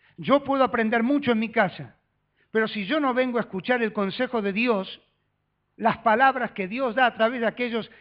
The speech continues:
que ha elegido y ha capacitado de una manera mejor que la mía, yo no voy a crecer espiritualmente. Vengamos a las reuniones, hermanos. Necesitamos tomar este compromiso ante Dios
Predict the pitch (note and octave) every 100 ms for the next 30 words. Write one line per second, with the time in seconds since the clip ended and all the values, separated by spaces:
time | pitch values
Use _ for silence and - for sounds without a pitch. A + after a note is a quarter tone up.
0 | - _ - A#3 A3+ A3 B3+ A3+ A3 G3+
1 | G#3 G3+ G#3+ A#3 G#3+ A3+ A3 G#3 A3 G#3
2 | - _ _ _ _ _ F#3+ F3+ A3 -
3 | D#4 B3 G#3+ G3 G3 F3+ F#3 - _ _
4 | _ _ _ _ _ _ _ - _ _
5 | _ _ - - _ C#3 C4 C4 C4 B3
6 | A#3+ A3+ C#4+ A#3 G3+ F#3 G#3+ G#3+ G#3+ E3+
7 | D3 B2 _ _ _ _ D3 G#3+ G#3+ A#3
8 | C4+ A#3+ A3+ G#3+ G3+ G#3+ A#3 A3+ F3+ F3+
9 | F#3 D3+ A2+ _ _ _ _ _ _ _
10 | _ _ _ - F3 G#3 A#3 A#3 G3 C4
11 | A#3+ - - G#3 B3 A#3 A#3 A3+ G#3+ G3
12 | G#3+ A#3 B3 - D3 - _ _ - A3+
13 | G#3+ G3+ A#3+ A#3+